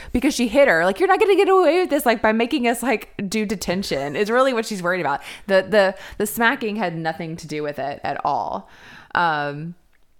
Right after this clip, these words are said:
okay, let's see. Okay, so then we're in,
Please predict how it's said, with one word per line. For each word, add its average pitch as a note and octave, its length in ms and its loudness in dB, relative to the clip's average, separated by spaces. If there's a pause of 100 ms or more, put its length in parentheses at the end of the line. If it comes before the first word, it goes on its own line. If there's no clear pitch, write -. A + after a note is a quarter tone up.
(1400)
okay, - 320 -10
let's - 200 -14
see. C#2 460 -12 (1040)
Okay, E3 240 -2
so E3+ 460 -2
then G3 220 -6
we're G#3+ 240 -2
in, F3+ 640 -6